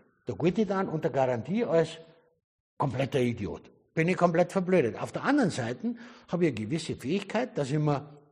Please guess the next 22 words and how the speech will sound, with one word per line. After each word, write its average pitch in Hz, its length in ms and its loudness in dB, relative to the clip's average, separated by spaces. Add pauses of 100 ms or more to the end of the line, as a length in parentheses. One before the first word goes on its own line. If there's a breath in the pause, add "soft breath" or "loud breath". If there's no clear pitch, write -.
(460)
technische 202 440 -4
Abläufe 202 640 -2 (480 loud breath)
bis 277 160 4
ins 269 200 4
kleinste 202 440 2
Detail 156 400 0
im 190 100 0
Kopf - 240 -6
vorstellen 113 400 -6
kann. 104 160 -8
Und 104 140 -6
ich 160 80 -2
mir 170 100 0
immer 151 140 -2
denke, 147 240 -6
das 117 160 -12
können 170 180 -6
alle 202 240 0
Leute, 104 400 -2
aber 101 160 -10
ich 95 100 -8
weiß, 139 320 0